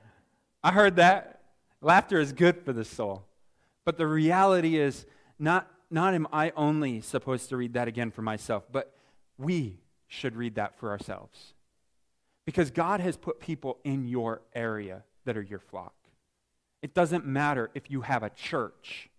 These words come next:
here in four walls called West Des Moines Open Bible and you're the leader. It doesn't matter if you're, if you're at a grocery store and you're a cashier. There are people in your flock.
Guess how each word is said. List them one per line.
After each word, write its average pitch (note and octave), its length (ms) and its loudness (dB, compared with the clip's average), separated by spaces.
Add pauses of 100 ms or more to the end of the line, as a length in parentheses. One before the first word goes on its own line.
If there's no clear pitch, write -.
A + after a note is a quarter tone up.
(760)
here A2+ 520 -4
in C3+ 140 -4
four C3 320 -2
walls A2+ 440 0
called A2+ 240 -10
West B2 240 -2
Des - 60 -10
Moines A2+ 220 -6
Open G#2+ 240 -8
Bible G#2 300 -4
and G2+ 120 -8
you're A#2 100 -4
the G2 120 -10
leader. F#2+ 400 -12 (1000)
It C#3+ 100 -12
doesn't E3+ 320 2
matter D3 480 0 (300)
if C#3+ 220 -6
you're, C3+ 380 2 (560)
if D#3+ 200 -8
you're C#3+ 320 0
at C#3+ 280 0
a C#3 60 -2
grocery D3+ 520 2
store C#3 260 0
and B2+ 80 -2
you're B2+ 120 0
a A2+ 60 -4
cashier. D3+ 640 -2 (160)
There F3 160 0
are C3 100 -4
people A#2+ 720 -6 (920)
in D3+ 160 2
your B2+ 160 -2
flock. - 360 -10